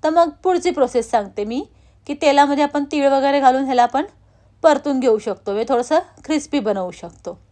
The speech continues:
आता कट करून घेतलं ना, की तुम्ही बघू शकता व्यवस्थित वडी तयार, तयार होते, छान वडी तयार होते.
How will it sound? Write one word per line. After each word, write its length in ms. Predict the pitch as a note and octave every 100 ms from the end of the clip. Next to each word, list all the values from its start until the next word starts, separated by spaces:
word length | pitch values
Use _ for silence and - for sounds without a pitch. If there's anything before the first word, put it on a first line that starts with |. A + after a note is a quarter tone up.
| _ _ _ -
आता 140 | A3
कट 260 | B3 C#4+ D4
करून 320 | D4+ D4 D#4+
घेतलं 320 | D#4+ E4 C4
ना, 100 | A3 G3 - - - -
की 60 |
तुम्ही 220 | - D4+ D4
बघू 220 | C#4+ D#4
शकता 360 | D#4 C#4 A#3+
व्यवस्थित 440 | B3+ B3+ C4+ D4 D4+
वडी 240 | C#4+ C4 C4
तयार, 260 | C4+ C4 A#3+ A#3+
तयार 240 | B3+ B3+
होते, 400 | B3+ G3 A3 C4+ _ _ _ -
छान 180 | - D4+
वडी 180 | D4 C4+
तयार 220 | A#3+ A3+ A3
होते. 380 | G3 G#3 D4